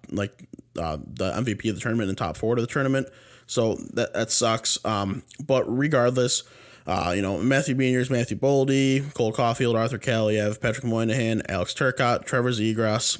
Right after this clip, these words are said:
Jake Sanderson, Hunter Skinner, then as I mentioned, Spencer Knight, Dustin Wolf. All these guys are going to be studs. Uh, this U S team is in a hell of a spot to medal. They sh-, they should be, uh, you know, competing. It's gonna be hard to win gold with Canada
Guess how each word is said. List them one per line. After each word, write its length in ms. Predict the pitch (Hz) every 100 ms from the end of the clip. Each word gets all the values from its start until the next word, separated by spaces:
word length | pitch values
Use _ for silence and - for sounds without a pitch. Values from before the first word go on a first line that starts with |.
| -
Jake 220 | 123 160 156
Sanderson, 500 | 151 143 143 139 127
Hunter 300 | 120 135 120
Skinner, 420 | - 117 110 120
then 140 | 110
as 160 | 107 113
I 20 |
mentioned, 500 | 104 110 104 107 139
Spencer 280 | - 101 95
Knight, 180 | 104 107
Dustin 300 | 110 - 113
Wolf. 320 | 123 123 - - - - -
All 180 | 123 139
these 220 | 143 147
guys 360 | 123 127 123 -
are 200 | 107 107
going 240 | 113 110
to 100 | 110
be 280 | 104 110 101 - _ _ _ -
studs. 640 | - - 123 127 131 - - - - -
Uh, 180 | 87
this 200 | 104 113
U 140 | 120 127
S 100 | -
team 160 | 139
is 180 | 120 117
in 120 | 123
a 200 | 110 101 - -
hell 200 | - 123 131
of 40 |
a 40 |
spot 340 | 123 117 110 -
to 40 |
medal. 380 | 113 113 117 120
They 160 | 113 110
sh-, 140 | -
they 140 | 110 113
should 320 | - 135 131
be, 320 | 127 123 - -
uh, 220 | 90 92
you 80 | 101
know, 80 | 101
competing. 500 | 113 - 127 120 123 - - - -
It's 160 | -
gonna 100 | 180
be 60 | 185
hard 240 | 160 143
to 60 | 143
win 240 | 123 123
gold 360 | 113 107 113 117
with 220 | 110 - - - -
Canada 500 | 117 110 107 110